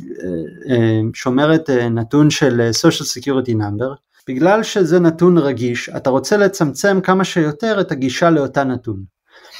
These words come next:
ומה שהתוכנה שלנו עושה, היא בעצם אומרת ללקוחות שיש לך נתון, אה, רגיש, ויש לה או מספיק, אה, אה, הגנה, או יותר מדי גישה.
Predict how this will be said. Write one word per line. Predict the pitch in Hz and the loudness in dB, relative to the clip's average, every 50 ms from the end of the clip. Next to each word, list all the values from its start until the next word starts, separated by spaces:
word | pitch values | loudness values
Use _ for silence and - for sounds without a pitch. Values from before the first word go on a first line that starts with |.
| - - _ _ _ _ _ _ - | -20 -20 _ _ _ _ _ _ -20
ומה | 156 123 101 98 120 143 143 139 139 135 135 135 135 135 135 - _ _ _ _ _ _ _ - 131 139 160 | -16 -14 -6 0 2 4 4 4 4 4 4 4 2 2 -2 -8 _ _ _ _ _ _ _ -4 0 2 2
שהתוכנה | 160 - - 180 160 143 139 139 135 - 143 - - 170 170 165 | 2 2 4 4 4 4 2 0 -4 -6 -8 -4 0 2 2 2
שלנו | - 180 165 160 156 143 | 2 4 4 4 4 4
עושה, | 135 131 - - - 220 214 | 0 -2 -2 2 2 4 6
היא | 202 175 156 | 6 4 4
בעצם | 131 143 143 175 170 - 196 185 151 - - _ _ _ _ - | 4 2 0 0 0 2 2 2 0 0 -4 _ _ _ _ -2
אומרת | 139 147 180 202 208 202 | 2 4 4 4 4 4
ללקוחות | 196 180 170 170 170 160 - 226 220 214 | 2 2 2 2 -2 -2 0 0 0 0
שיש | - 175 170 180 180 190 | 0 0 0 0 0 0
לך | 185 - - 170 156 151 151 - _ _ _ _ _ _ _ _ _ - | -2 0 0 -2 -2 -2 -6 -12 _ _ _ _ _ _ _ _ _ -10
נתון, | 135 139 135 131 - 180 190 185 175 165 151 - - - | -8 -8 -6 -4 0 4 6 6 6 4 2 -2 -8 -8
אה, | 139 131 131 127 127 | -6 -4 -4 -2 -2
רגיש, | 123 127 117 123 185 240 254 247 - - - - _ _ _ _ _ - | -4 -2 0 0 2 2 2 -2 -4 -6 -8 -12 _ _ _ _ _ -6
ויש | 131 147 175 190 185 - 180 | -2 0 0 0 0 0 2
לה | 180 175 175 160 - - | 2 2 2 2 -2 -4
או | - 175 190 190 190 - - 131 | -2 0 2 2 0 -2 -4 -6
מספיק, | 131 135 131 - - - 190 185 190 190 | -10 -10 -10 -6 0 0 0 0 0 -2
אה, | 196 196 196 190 190 175 - - | 0 2 2 4 2 2 0 -2
אה, | 139 147 156 160 160 165 | -4 -4 -2 -2 -2 -2
הגנה, | 160 165 175 180 208 233 226 - - - | 0 0 0 2 2 0 0 -2 -4 -4
או | - 160 170 175 175 170 151 | 0 2 4 4 4 4 2
יותר | 135 143 135 - 180 175 175 | -2 -4 -4 -2 0 0 2
מדי | 175 165 151 151 143 135 | 2 4 4 2 0 0
גישה. | 120 127 123 - - 107 | -2 -6 -6 -6 -6 -8